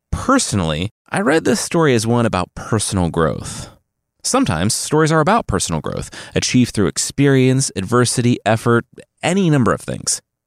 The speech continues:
Sometimes, though, people are like the remarkable rocket. They don't change, no matter how many chances they get.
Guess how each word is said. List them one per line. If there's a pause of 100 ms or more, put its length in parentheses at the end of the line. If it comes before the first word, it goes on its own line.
Sometimes,
though, (460)
people
are
like
the
remarkable
rocket. (560)
They
don't
change,
no
matter
how
many
chances
they
get.